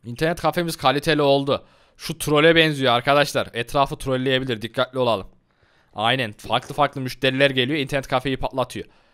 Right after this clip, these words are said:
Şimdi masa alacağız. Artık paramız olduğuna göre kaliteli bir bilgisayar koyabiliriz. İki binimiz oldu. Seksen bine daha fazla var arkadaşlar.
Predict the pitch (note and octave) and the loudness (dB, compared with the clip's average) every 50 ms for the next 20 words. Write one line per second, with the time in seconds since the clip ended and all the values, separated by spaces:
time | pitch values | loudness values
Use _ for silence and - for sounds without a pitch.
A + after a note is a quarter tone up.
0 | _ _ _ - - - A3+ A3+ G3 C#3+ F#3+ - - _ _ _ _ A#2 B2+ C3+ | _ _ _ -10 -6 -4 -4 -2 -2 -4 -4 -6 -8 _ _ _ _ -2 0 0
1 | - - A3+ G3 F#3+ G3 F#3+ F3+ E3+ B2+ F#2+ - - - - _ _ _ _ _ | 2 2 2 4 4 4 2 2 2 0 -2 -2 -8 -16 -20 _ _ _ _ _
2 | _ _ _ _ _ B2+ B2+ D3 - G#3 G3 - - D#3+ E3 F3+ G3 G3+ F3+ F#3+ | _ _ _ _ _ 0 0 0 0 -2 -4 2 4 4 6 6 4 2 0 0
3 | F#3+ F#3+ F#3 G#3 G#3+ G#3 G3 G#3+ A#3 A#3 - - C#3+ D3+ E3 - F#3+ F#3+ F#3+ G3 | 0 0 0 0 0 0 0 0 -2 -2 0 0 0 0 0 -2 -4 -4 -4 -6
4 | F3+ E3 D#3+ E3 F#3 F3+ - G#3 G3+ F3+ - - F#3 F#3+ F#3+ F#3 G3 G3 A#3 A#3 | -8 -10 -10 -10 -8 -4 -2 -2 -2 0 0 2 2 2 2 2 0 -4 -6 -6
5 | - - D#3 - - F3 F#3 F#3+ G3+ G3+ G#3 F#3+ F#3 E3+ F#3+ G3+ - E3+ D#3 - | -8 -10 -10 -8 -8 -6 -4 -4 -4 -4 -2 0 0 0 0 -2 -2 -2 -2 -2
6 | - F#3 F3+ F#3 F#3+ F#3+ G3 F#3+ - - _ _ _ _ _ - C#3+ C#3 D#3 D#3+ | -4 -4 -4 -4 -4 -4 -4 -4 -6 -8 _ _ _ _ _ 0 2 4 4 4
7 | D#3 - D#3 D#3 D3+ D#3+ D#3+ D#3 D#3+ E3 D#3 C#3 B2 C3 A#2+ A2 G2+ - - B2 | 4 2 0 2 4 2 4 4 6 6 6 4 4 2 -2 -2 -2 -4 -6 -10
8 | A2+ | -10